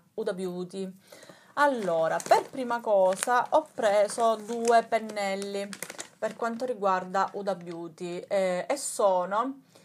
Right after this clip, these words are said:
il Face Baked Blend, che sarebbe questo,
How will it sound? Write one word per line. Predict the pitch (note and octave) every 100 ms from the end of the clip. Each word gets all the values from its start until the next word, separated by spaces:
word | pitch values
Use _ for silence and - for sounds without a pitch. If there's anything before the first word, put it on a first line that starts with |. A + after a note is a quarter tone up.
| _
il | A3 A#3 A3+
Face | A3+ - F4 F4+ - -
Baked | G3 A3 A3 G#3+ F#3+
Blend, | F3 F3 E3+ E3 F3+ G3 A#3+
che | G#3
sarebbe | G3 F3 D#3+ D#3+
questo, | - - - - D#4